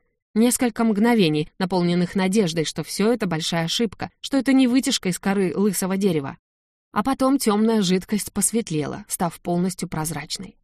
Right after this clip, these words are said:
словно вода. Никакой ошибки. Это тот самый яд, вызывающий коросту. Я поднялась, выплеснула жидкость в камин, прозрачные капли зашипели на углях.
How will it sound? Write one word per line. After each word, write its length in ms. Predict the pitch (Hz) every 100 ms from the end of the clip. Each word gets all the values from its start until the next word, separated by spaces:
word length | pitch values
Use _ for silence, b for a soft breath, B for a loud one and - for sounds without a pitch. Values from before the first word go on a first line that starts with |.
| _
словно 400 | - 185 180 175
вода. 320 | 160 147 - - _ _ _ _
Никакой 420 | 269 277 254 - 151
ошибки. 460 | - 175 - - _
Это 180 | 208 202
тот 180 | 190 175
самый 320 | - 170 170
яд, 340 | 170 208 185 -
вызывающий 680 | - 208 180 160 156 156 -
коросту. 580 | 180 170 165 143 - - _ _ _ _ _ -
Я 200 | 190 240
поднялась, 600 | 240 214 233 156 156 - _ -
выплеснула 640 | 226 233 226 208 208 185
жидкость 440 | 170 190 - 180 -
в 80 |
камин, 440 | - 214 226 160 175 _
прозрачные 600 | - 175 170 160 - 180
капли 300 | 165 190 196
зашипели 520 | 190 175 - 160 156 165
на 140 | 160
углях. 400 | 156 147 139 -